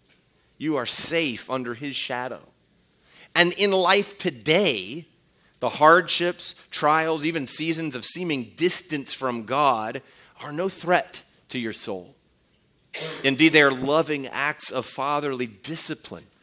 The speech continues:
designed to release sin's grip upon our hearts and to hasten us back to him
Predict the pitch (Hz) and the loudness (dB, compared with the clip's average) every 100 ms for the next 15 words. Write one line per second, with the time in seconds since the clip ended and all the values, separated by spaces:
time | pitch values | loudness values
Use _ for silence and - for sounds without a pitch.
0 | _ _ - 127 143 147 160 165 143 - | _ _ -8 -2 0 2 2 0 -4 -6
1 | 131 120 107 - _ _ _ _ _ - | -4 -6 -8 -16 _ _ _ _ _ -6
2 | 123 131 143 185 170 - - - 139 117 | -2 0 0 -2 -2 -4 -6 -4 -4 -4
3 | 110 120 147 170 - - _ - 110 135 | -8 -2 -2 -2 -8 -20 _ -16 -8 -4
4 | 123 110 - 139 107 - - - _ _ | -4 -6 -6 -8 -8 -14 -18 -18 _ _
5 | _ _ _ 113 - - 135 139 131 113 | _ _ _ -12 -12 -8 -6 -6 -6 -8
6 | 104 104 101 - 90 104 90 | -8 -10 -10 -14 -14 -12 -12